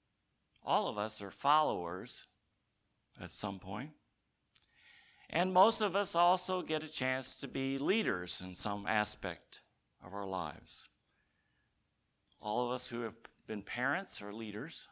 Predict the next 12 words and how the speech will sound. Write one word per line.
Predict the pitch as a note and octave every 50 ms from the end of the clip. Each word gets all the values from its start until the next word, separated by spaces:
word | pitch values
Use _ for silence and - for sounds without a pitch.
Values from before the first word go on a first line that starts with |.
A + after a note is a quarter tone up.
| _ - -
of | F#2+ -
our | G2+ G#2+
children. | - - - E3+ F3 D3+ G#2+ F2 D#2+ D#2 D#2 E2 - _ _ _ _ _ _ _ _ _ _ _ _ _ _ - - - - -
We | D3 D#3+ E3+
may | E3 E3 D#3+ D#3+
be | D3+ D#3+ D#3+
a | D3
team | - - - F#3+ A3 A3 G#3 F#3+
leader | E3 D#3 D3+ D3 C#3 C#3 C#3
on | C#3 C#3+ D3
a | C#3+ A#2+
job. | - D#3+ E3 D#3 C#3+ B2 F#2+ D#2 D2